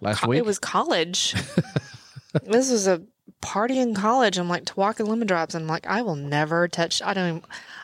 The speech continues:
Speaker 2: I
Speaker 1: Where's
Speaker 2: don't
Speaker 1: it,
Speaker 2: wanna
Speaker 1: uh,
Speaker 2: smell Tuaca."
Speaker 1: It just that ingrained it so bad on you that, uh,
Speaker 2: Just
Speaker 1: how sick did you get?
Speaker 2: saying Tuaca
Speaker 1: Makes you
Speaker 2: makes me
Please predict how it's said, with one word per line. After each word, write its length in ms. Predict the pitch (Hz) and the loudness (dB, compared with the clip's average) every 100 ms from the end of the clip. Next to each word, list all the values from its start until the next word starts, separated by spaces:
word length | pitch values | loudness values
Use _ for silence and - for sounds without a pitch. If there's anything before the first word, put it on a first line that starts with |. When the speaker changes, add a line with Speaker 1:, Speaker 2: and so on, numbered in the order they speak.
| - | -2
Speaker 2:
I 320 | 214 226 233 | 0 2 2
Speaker 1:
Where's 120 | 214 208 | 2 2
Speaker 2:
don't 180 | 202 | 2
Speaker 1:
it, 60 | 190 | 2
Speaker 2:
wanna 160 | 202 185 | 2 2
Speaker 1:
uh, 40 | |
Speaker 2:
smell 680 | 170 - 190 180 165 151 143 | 0 -2 2 4 4 2 -2
Tuaca." 600 | - - 139 131 - 135 - | -4 -4 -4 -4 -8 -10 -8
Speaker 1:
It 140 | 117 101 | -4 0
just 260 | 98 107 - | 0 0 0
that 220 | 117 107 | 0 0
ingrained 480 | - 107 98 110 113 | 0 2 2 2 2
it 100 | 95 | 0
so 240 | - 110 101 | 0 0 2
bad 260 | 95 101 | 2 2
on 120 | 110 | 2
you 120 | 107 104 | 2 2
that, 200 | 87 - | 0 0
uh, 200 | 90 90 - _ _ - | 0 -2 -8 _ _ 0
Speaker 2:
Just 220 | 233 - | 0 2
Speaker 1:
how 160 | 131 | 0
sick 220 | 135 - - | 0 2 2
did 80 | |
you 40 | 127 | 4
get? 60 | |
Speaker 2:
saying 400 | 214 208 196 190 190 | 4 4 2 0 -2
Tuaca 1000 | - 180 170 165 160 - - 156 - - _ _ _ - | 0 0 2 2 2 -2 -2 -2 -2 -8 _ _ _ -2
Speaker 1:
Makes 240 | 98 - | 0 2
you 160 | 95 92 | 0 0
Speaker 2:
makes 480 | 180 170 170 - 175 | 0 0 0 -4 -2
me 280 | 160 147 | -2 -2